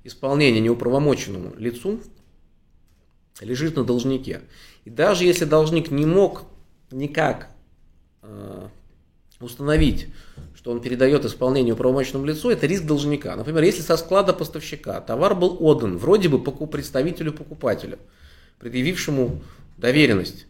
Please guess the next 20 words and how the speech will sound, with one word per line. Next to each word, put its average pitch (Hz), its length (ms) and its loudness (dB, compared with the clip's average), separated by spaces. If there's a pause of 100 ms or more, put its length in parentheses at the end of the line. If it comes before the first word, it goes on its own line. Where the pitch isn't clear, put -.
(600)
а, 98 320 0
и 156 280 -2
у 175 600 4 (100)
кладовщиков, 156 720 -2
продавца 151 440 2
не 165 140 4
могло 170 280 4
быть 165 200 0
никаких 190 420 0
сомнений 160 460 4
по 127 120 0
поводу 131 420 -2
того, 135 320 0
что 127 200 -6
он 127 80 -2
отдаёт 123 420 2
товар 120 260 6
именно 120 240 2
представителю 117 540 -6
покупателя. 101 600 -8